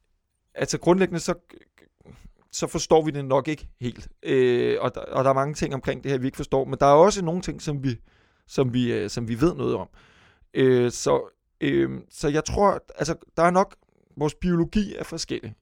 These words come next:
og det er grundlæggende, så har vi forskelligt biologisk anlagt for at,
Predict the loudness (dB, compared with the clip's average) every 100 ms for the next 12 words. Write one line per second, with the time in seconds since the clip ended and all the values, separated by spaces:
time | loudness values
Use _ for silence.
0 | -6 -4 -2 0 0 0 -2 -4 -2 -2
1 | 0 -4 -6 -8 -4 -4 -4 -2 -2 -2
2 | -6 -6 -6 -4 -6 -4 -2 0 0 -4